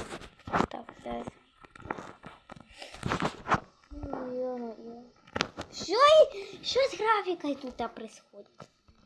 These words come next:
Тень, тень, тень, тень, тень. Ребята, выйдет фильм так.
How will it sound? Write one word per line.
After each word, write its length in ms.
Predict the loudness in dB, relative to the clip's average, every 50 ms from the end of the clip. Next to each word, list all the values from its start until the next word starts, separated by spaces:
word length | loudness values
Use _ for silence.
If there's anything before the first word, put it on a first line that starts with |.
| _ -12 -12 -12 -8 -6
Тень, 380 | -4 -2 -2 -2 -2 -4 -8 -12 -16 -18 -18 -20 -14 -6
тень, 340 | -4 -2 0 0 -2 -2 -4 -4 -4 -6 _ _ -8
тень, 340 | -6 -6 -6 -6 -8 -12 -18 _ _ _ _ _ _ _ _ _ _ _ _ _ _
тень, 300 | -14 -12 -12 -12 -14 -18 _ _ _ _ -20 -20
тень. 260 | -18 -16 -16 -18 -18 -20 -20 -20 -20 _ _ _ -20 -4 0 0 0 0 -2 _ -20 _ -20 -18 -16 -16 -16 -16 -20 -16 -14 -12 -12 -12 -14 -14 -14 -12 -12 -14 -14 -16 -18 -8
Ребята, 840 | -4 0 2 2 2 4 2 4 4 2 2 0 0 0 0 0 0 -2 0
выйдет 840 | 2 2 4 4 4 2 0 0 2 4 6 6 6 4 2 0 -2
фильм 600 | -6 -10 -14 -14 -10 -6 -4 -4 -2 -4 -4 -6 -8 -10 _
так. 220 | -4 -4 -4 -6